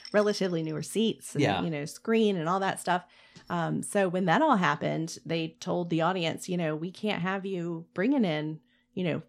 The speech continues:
Speaker 1: five bags of rice and birdseed and, you know,
Speaker 2: Super
Speaker 1: super
Speaker 2: soakers,
Speaker 1: soakers,"
Speaker 2: yeah, and, and
Speaker 1: you know?
Speaker 2: any food-related items.
Speaker 1: Yeah, because
Speaker 2: Yeah.
Speaker 1: it'd have ruined the theater.
Speaker 2: Attracts
Speaker 1: And
Speaker 2: rats and,
Speaker 1: Right,
Speaker 2: yeah.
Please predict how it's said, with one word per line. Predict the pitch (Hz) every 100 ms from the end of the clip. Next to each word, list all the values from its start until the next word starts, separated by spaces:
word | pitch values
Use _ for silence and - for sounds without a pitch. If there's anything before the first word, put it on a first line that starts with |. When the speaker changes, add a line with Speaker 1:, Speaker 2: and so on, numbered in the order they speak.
| _
Speaker 1:
five | 208 156 156
bags | 185 156 147 180
of | 160
rice | 170 160 151 151 156 -
and | - 151
birdseed | 151 151 151 160 147 147 147 151
and, | 147 139 139
you | 151
know, | 147
Speaker 2:
Super | - 160 147 190
Speaker 1:
super |
Speaker 2:
soakers, | - - 131 - - -
Speaker 1:
soakers," | 151
Speaker 2:
yeah, | 135 127 120
and, | 120 -
and | 123
Speaker 1:
you | 214
know? | 147
Speaker 2:
any | 170 160 143
food-related | - 147 151 139 131 127 131 -
items. | 131 139 95 120
Speaker 1:
Yeah, | 247 269
because | 220 262 262 233
Speaker 2:
Yeah. | 240
Speaker 1:
it'd |
have | 226 202
ruined | 233 214 190
the | 170
theater. | - 294 339 170 120 - -
Speaker 2:
Attracts | 240 247
Speaker 1:
And |
Speaker 2:
rats | 127 156 151 143 - -
and, | 104 240
Speaker 1:
Right, | 381 247
Speaker 2:
yeah. | 160